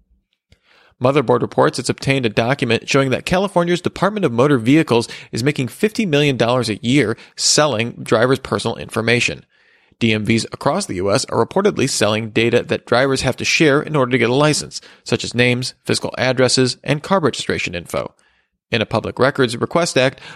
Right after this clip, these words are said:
Motherboard asked the California D M V up for its financial details of commercial data requesters over the past six years, which it did, although it didn't name the requesters.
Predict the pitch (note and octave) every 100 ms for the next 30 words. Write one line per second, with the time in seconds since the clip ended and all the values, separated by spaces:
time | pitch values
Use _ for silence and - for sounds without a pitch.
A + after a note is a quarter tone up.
0 | - F#3 F#3+ E3 - C3+ E3 - - A#2
1 | A2 A#2+ A2+ G#2+ A#2 A2+ G#2+ G#2+ A#2 B2+
2 | - - - B2+ A#2+ A2+ A2 D3+ F3 C3+
3 | B2+ D3+ - G#2 G#2+ - A#2+ - A#2 C#3+
4 | C#3 A#2 A#2+ D3 B2+ A2+ A2+ G#2+ G#2+ A2+
5 | - B2 A2+ - G#2+ G#2 G#2 - C#3+ D3
6 | - - - _ - A#2+ - - A3 A3
7 | B2+ C#3+ - - - A2 B2 - A#2 C3
8 | A#2 G2 D#2 D2 - A#2 G#2 - - -